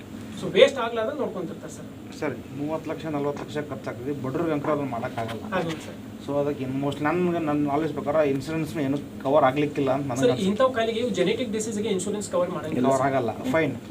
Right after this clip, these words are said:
Speaker 2: So ಯಾವುದೇ ಒಂದು ಮೇಜರ್ ಇರುವಂತಹ ಕಾಯಿಲೆಗಳಿಗೆ ಸರ್ಕಾರ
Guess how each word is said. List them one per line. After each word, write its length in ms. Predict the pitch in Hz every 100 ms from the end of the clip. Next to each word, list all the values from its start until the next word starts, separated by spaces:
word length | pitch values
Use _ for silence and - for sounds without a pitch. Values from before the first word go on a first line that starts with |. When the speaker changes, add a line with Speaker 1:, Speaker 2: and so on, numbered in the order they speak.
| - - - -
Speaker 2:
So 320 | 180 180 185
ಯಾವುದೇ 320 | 147 147 170
ಒಂದು 340 | 190 180 180 175
ಮೇಜರ್ 540 | 143 135 151 151 180
ಇರುವಂತಹ 560 | 156 151 151 147 147 156
ಕಾಯಿಲೆಗಳಿಗೆ 760 | 110 127 147 131 131 131 151
ಸರ್ಕಾರ 480 | 139 127 123 147